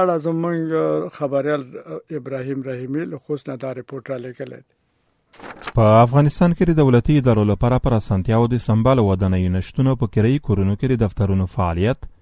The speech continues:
Speaker 2: د حکومتدارۍ او په خپل وخت د اداري چارو د نه ترسره کېدا پر وړاندې ستره ننګونه بلل کېږي. په همدې حال کې د خوست سرپرست والي وایي چې په تیرو څو کلونو کې د دې ولایت تر اتیا فیصده پورې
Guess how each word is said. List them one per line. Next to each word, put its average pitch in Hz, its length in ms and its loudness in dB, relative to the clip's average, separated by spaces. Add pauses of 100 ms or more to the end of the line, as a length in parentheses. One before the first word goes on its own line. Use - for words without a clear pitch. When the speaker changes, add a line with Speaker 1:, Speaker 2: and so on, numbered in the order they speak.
(140)
Speaker 2:
د 110 60 0
حکومتدارۍ 92 720 2
او 120 100 2
په 135 120 -4
خپل 143 260 0
وخت 98 280 -2
د 95 60 -4
اداري 90 340 0
چارو 135 280 0
د 127 60 -2
نه 139 160 2
ترسره 104 380 -2
کېدا 90 280 -2
پر 95 160 -2
وړاندې 82 440 -4 (260)
ستره 104 320 2
ننګونه 120 560 4
بلل 85 240 -2
کېږي. 87 440 -6 (340)
په 113 60 2
همدې 135 420 4
حال 160 160 4
کې 151 120 -2
د 131 80 2
خوست 147 260 0
سرپرست 123 460 0
والي 107 160 0
وایي 104 180 2
چې - 100 -8
په - 120 -4
تیرو 101 240 -2
څو 135 180 -2
کلونو 98 320 0
کې 127 140 -4
د 120 140 0
دې 113 60 0
ولایت 98 380 -2
تر 117 140 -2
اتیا 147 240 -2
فیصده 101 400 -2
پورې 85 360 -4